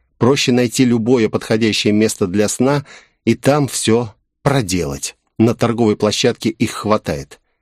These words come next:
Быстро оглянувшись вокруг, заметил одного из мальчишек, всегда дежурящих возле самых бойких точек города. Взмах руки,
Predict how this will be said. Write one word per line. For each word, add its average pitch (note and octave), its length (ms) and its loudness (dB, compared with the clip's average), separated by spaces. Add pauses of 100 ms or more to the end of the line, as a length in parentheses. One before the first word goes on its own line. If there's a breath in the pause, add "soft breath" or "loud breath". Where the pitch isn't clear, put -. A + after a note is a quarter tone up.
(360)
Быстро G#2+ 520 0
оглянувшись G2+ 680 0
вокруг, C#3 400 0
заметил D#3+ 560 0
одного G2 460 0
из F2 100 -4
мальчишек, D3 560 0
всегда D3+ 380 -2
дежурящих C3+ 760 0 (200 loud breath)
возле A#2 280 2
самых A2 400 2
бойких G#2 460 -2
точек F#2+ 340 0
города. F#2+ 540 0 (680 soft breath)
Взмах F#2+ 400 -2
руки, D3 400 -2